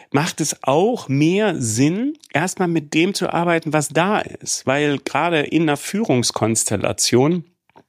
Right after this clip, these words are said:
ähm, ist es sehr, sehr schwierig, Mitarbeiter so,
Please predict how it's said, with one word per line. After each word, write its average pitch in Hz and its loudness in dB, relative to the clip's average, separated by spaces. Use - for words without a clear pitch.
ähm, 131 2
ist 156 0
es 143 -4
sehr, 156 2
sehr 123 0
schwierig, 143 0
Mitarbeiter 131 2
so, 147 2